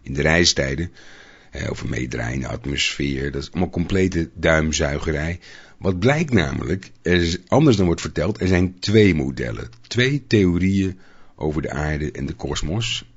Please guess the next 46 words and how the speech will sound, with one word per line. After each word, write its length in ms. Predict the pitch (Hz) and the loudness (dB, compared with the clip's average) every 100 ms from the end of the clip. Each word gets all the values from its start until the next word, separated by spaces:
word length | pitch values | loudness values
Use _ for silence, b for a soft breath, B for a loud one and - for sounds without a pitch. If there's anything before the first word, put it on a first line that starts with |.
| - | -16
En 100 | 67 | -12
de 100 | - | -6
ene 300 | 92 151 98 | 0 2 2
die 100 | 78 | 0
heb 120 | 73 | -4
je 100 | - | -6
gehoord, 420 | - 73 127 170 | -6 -4 -4 -6
en 220 | - 76 | -8 -6
ik, 240 | 78 117 - | -4 -4 -8
dat 120 | - | -10
zijn 220 | - 69 | -8 -6
dus 200 | 69 - | -8 -8
de 80 | - | -8
populaire 540 | - 76 76 71 76 | -4 2 4 4 -4
heliocentrische, 1080 | 71 76 73 69 - 101 113 85 78 - 69 | -4 -4 -4 -4 -2 -2 -2 -6 -6 -6 -6
oftewel 400 | - - 65 58 | -12 -12 -10 -10
Copernicaanse 720 | 58 60 - 67 69 69 - | -12 -2 -2 -2 -6 -6 -6
model. 520 | - - 123 139 135 B B B B B | -6 2 4 4 2 B B B B B
De 100 | B - | B -6
aarde 500 | 95 117 113 107 101 | 0 4 4 4 2
maakt 500 | 76 78 80 - - - - | -2 -4 -4 -8 -18 -18 -12
een, 240 | 67 - - - - - | -10 -10 -12 -20 -20 -14
in 120 | - | -6
een 100 | 76 | -2
jaar 280 | 73 85 78 | 0 0 0
tijd 380 | - 76 73 - | 0 -2 -2 -2
tegen 240 | 101 85 | 0 2
de 60 | 78 | 0
klok 260 | 85 78 85 | -2 -2 -2
in 140 | 73 | -4
een 100 | 62 | -2
rondje 280 | 78 76 - | -2 -2 -4
om 120 | 71 | -4
de 80 | 82 | 2
zon. 320 | 131 160 151 - B B B | 4 4 0 -6 B B B
En 340 | B 78 76 62 | B -6 -4 -6
daarbij 320 | 80 67 64 | -8 -6 -6
moet 340 | 65 76 160 - | -2 0 2 0
de 140 | - | -2
aarde, 520 | - 73 65 76 170 | -2 -4 -4 -2 -4
om 140 | - 73 | -4 -8
dit 180 | 58 - | -8 -4
model 340 | 76 71 58 | -4 -4 -6
te 100 | 64 | -6
laten 200 | 55 - | -6 -8
kloppen, 440 | - 73 - 101 | -8 -2 2 2